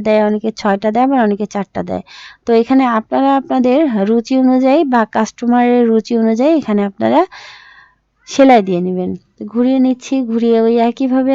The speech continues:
আবার ওইখানে আমাদের সমান দূরত্ব মেনটেন করে এখানে আমি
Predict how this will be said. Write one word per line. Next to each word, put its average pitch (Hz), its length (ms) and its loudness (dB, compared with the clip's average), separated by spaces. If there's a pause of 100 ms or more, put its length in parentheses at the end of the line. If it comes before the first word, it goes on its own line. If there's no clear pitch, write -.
(120)
আবার 220 180 0 (100)
ওইখানে 220 380 -2
আমাদের 220 240 -2 (100)
সমান 240 340 0
দূরত্ব 254 260 -2 (140)
মেনটেন 220 400 0 (140)
করে 220 220 0 (140)
এখানে 214 280 -2
আমি 247 100 -2